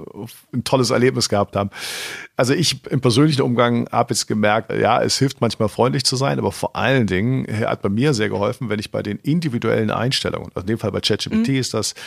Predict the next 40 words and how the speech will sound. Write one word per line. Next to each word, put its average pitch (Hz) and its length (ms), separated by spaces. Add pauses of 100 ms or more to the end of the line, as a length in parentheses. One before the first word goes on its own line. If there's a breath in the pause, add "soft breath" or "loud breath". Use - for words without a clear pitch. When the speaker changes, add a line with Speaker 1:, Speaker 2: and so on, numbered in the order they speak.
(260 loud breath)
Speaker 1:
kann 110 140
ich 101 100
oben 113 160
in 107 120
individuelle 107 380
Einstellung 120 380
gehen, 104 200
dann 104 100
kann 120 160
ich 113 100
halt 107 100
nochmal 101 200
genau 101 280
sagen, 120 460 (480 loud breath)
was 120 140
die 143 100
Maschine 120 300
nicht 107 180
tun 92 200
soll. - 300
Speaker 2:
Mhm. 214 200 (420 loud breath)
Speaker 1:
Du - 100
kannst 117 220
auch 110 80
sagen, 107 320 (160)
„Wie 170 140
redest 147 300
du 135 40
mich 120 200
an?“, 156 180
zum 180 140
Beispiel. 160 440 (140)
<laughs> - 120
Du 151 60 (160)
kannst, 151 300
du 151 40 (140)
kannst 135 180
einstellen 131 440
und 120 100
sagen, 123 220